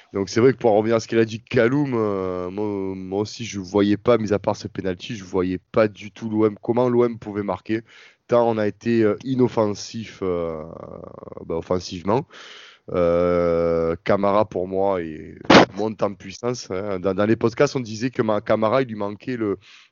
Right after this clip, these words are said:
le côté casseur de ligne et il commence à l'avoir ce côté casseur de ligne, il commence à avoir des passes de plus en plus précises, il sort un peu de son registre de déf-, de défenseur central, il devient de plus en plus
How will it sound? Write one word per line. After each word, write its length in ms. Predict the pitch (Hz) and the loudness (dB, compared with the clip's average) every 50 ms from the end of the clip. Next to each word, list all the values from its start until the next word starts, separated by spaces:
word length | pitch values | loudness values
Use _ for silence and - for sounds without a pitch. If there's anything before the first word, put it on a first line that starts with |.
| _ - | _ -8
le 100 | 98 98 | -8 -6
côté 420 | 95 - 107 98 - 123 120 117 | -4 -4 -4 -4 0 2 2 2
casseur 360 | 117 120 113 110 - 110 98 | 2 0 -2 0 0 -2 0
de 100 | 95 107 | 0 -2
ligne 360 | 107 101 123 147 139 110 92 80 - - - - _ _ _ _ - | -4 -4 -4 -4 -4 -4 -6 -6 -8 -14 -20 -20 _ _ _ _ -8
et 360 | 90 90 90 90 90 90 90 | -6 -4 -2 -2 -2 -2 -2
il 100 | 92 92 | -4 -6
commence 460 | - - 127 120 123 143 151 143 - | -2 0 2 2 4 4 2 4 4
à 80 | 131 113 | 4 4
l'avoir 360 | 110 107 98 117 143 143 120 | 4 4 4 2 0 0 0
ce 120 | - - | -4 -10
côté 280 | 110 - 110 104 - 113 | -10 -8 -8 -8 -8 -6
casseur 300 | 107 - 110 104 - 110 | -2 -2 -2 -2 -4 -6
de 120 | 95 104 | -6 -6
ligne, 260 | 101 98 117 135 131 123 | -6 -6 -6 -8 -8 -8
il 80 | 107 | -8
commence 340 | - - 110 117 117 110 - | -6 -4 -2 -2 -2 0 2
à 60 | 113 | 2
avoir 180 | 101 101 101 104 | 4 4 2 0
des 140 | 95 104 101 | 0 -2 -2
passes 240 | - 120 120 107 | 0 0 0 0
de 80 | 117 101 | -4 -10
plus 180 | - - - 104 | -12 -4 0 0
en 80 | 110 | 0
plus 140 | 98 - 107 | 0 -2 -10
précises, 540 | - - - 110 101 - - 127 143 143 143 | -10 -6 -6 -6 -6 -6 -10 -10 -8 -4 -2
il 220 | 151 139 117 101 | -2 -2 -2 -4
sort 320 | 92 - - 147 147 127 123 | -8 -2 2 4 4 4 4
un 80 | 117 | 0
peu 200 | 113 - 143 147 | -2 -2 -2 -2
de 40 | 127 | 0
son 240 | 107 - 110 98 101 | 0 -2 -2 -2 -2
registre 280 | 110 113 127 131 120 | -2 -4 -6 -6 -6
de 100 | 117 113 | -6 -6
déf-, 140 | 113 - 110 | -6 -8 -8
de 100 | 113 113 | -6 -6
défenseur 420 | 110 107 117 113 117 110 - 113 107 | -4 -4 -2 -2 -2 -2 -4 -4 -4
central, 380 | - 104 101 - - 135 139 | -4 -4 -4 -4 -2 -4 -2
il 60 | 127 | -2
devient 260 | 113 110 98 101 101 98 | -4 -6 -4 -4 -6 -8
de 60 | 92 | -8
plus 180 | 95 120 117 | -8 -6 -4
en 80 | 117 110 | -4 -4
plus 320 | 101 - 139 139 143 - | -6 -8 -10 -12 -12 -12